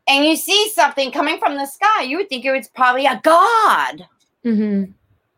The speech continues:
Speaker 1: So that's what they portrayed them to be. But they were creating them, our ancestors, to be primitive workers,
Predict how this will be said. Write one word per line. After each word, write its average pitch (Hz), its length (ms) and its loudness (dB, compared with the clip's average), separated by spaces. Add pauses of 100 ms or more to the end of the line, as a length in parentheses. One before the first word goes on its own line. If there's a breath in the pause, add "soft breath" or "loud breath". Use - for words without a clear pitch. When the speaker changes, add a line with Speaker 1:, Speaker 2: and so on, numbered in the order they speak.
Speaker 1:
So 330 200 -8
that's 302 300 0
what 277 240 -4
they 254 500 -2
portrayed 320 580 -8
them 247 200 -14
to 233 140 -20
be. 233 720 -12 (880)
But 220 340 0
they 277 760 0 (340)
were 247 160 -4
creating 247 600 -8
them, 269 640 0 (640)
our 240 180 6
ancestors, 240 1300 -4 (300)
to 254 80 -14
be 269 140 -6
primitive 262 600 -8
workers, - 800 -8